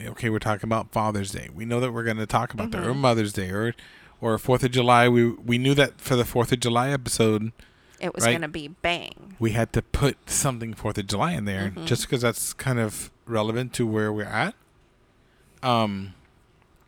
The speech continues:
Speaker 1: but other than that, it's completely unscripted.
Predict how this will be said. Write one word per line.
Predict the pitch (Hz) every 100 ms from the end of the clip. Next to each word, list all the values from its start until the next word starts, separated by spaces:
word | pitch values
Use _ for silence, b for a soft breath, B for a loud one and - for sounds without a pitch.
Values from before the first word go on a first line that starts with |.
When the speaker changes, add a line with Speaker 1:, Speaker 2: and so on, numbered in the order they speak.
| _ _ _ _ -
Speaker 1:
but | 120 120 107 - b b b b b _ _ _ _ _ _ _ _ _
other | 117 123 160
than | 127 101
that, | 107 151
it's | 98 -
completely | 117 - 123 110 110
unscripted. | 104 101 - 110 - 90